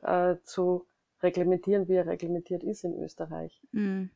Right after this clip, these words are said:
Speaker 1: Auch das ist wieder einfach eine moralische, äh, oder im weitesten Sinn politische,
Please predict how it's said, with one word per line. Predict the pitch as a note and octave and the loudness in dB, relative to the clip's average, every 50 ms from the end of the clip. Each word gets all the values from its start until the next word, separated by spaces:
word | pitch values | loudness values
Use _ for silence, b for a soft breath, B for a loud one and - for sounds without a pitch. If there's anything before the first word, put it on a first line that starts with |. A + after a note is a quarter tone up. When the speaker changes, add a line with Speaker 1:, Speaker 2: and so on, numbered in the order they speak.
| _ _ _ _ _ _ _ _ _ _ _ | _ _ _ _ _ _ _ _ _ _ _
Speaker 1:
Auch | - - | -6 -2
das | - - D3 - - - | 2 4 4 4 4 4
ist | - F#3+ - | 0 -2 2
wieder | F#3 G3+ F#3+ F#3+ - | 2 4 4 6 4
einfach | - F#4 - F3+ - - | 4 2 0 -2 -4 -2
eine | D#3+ C#3+ E3 F3+ F3+ F3+ F3+ F3+ F3+ F3+ | -2 0 2 2 2 2 2 2 2 2
moralische, | F#3 F3+ F3+ F3+ F3 F3+ F3 F3+ F3+ F#3 D#3+ - F3 D#3+ D#3+ F3 F#3 G#3+ A3 - - - - G3+ G3 G3+ G3 G3 F#3 b b b b b b b b b b b - - | 2 2 2 2 0 0 0 2 2 0 0 2 2 2 4 6 6 6 4 4 2 2 2 4 4 4 4 2 0 b b b b b b b b b b b -4 -2
äh, | - | 0
oder | F#3 F3 F#3 F#3 F3+ F3+ F3+ D#3+ - - - - F3+ G3 F#3+ | 2 2 2 2 2 0 0 -2 -2 -2 0 2 2 4 2
im | F3+ E3+ | 4 4
weitesten | F#3+ F#3 F#3 F#3+ F#3+ - - - | 4 4 2 2 -2 -2 -4 -4
Sinn | F#3+ - G3+ G3 F#3+ F#3 F3+ F#3+ F#3+ D3+ G#2+ G2 A#2 - - | 0 2 2 4 4 4 4 4 4 2 2 0 0 -2 -2
politische, | - G3+ G3 F#3 G#3 B3 - - A3+ G#3+ - - - - G#3 G3 F#3+ E3 E3 E3 D3+ D3+ F#3 F#3 F3+ F3+ - | 0 2 4 4 4 2 2 0 0 0 -2 -4 -2 2 4 6 6 6 6 6 4 4 4 4 2 0 -2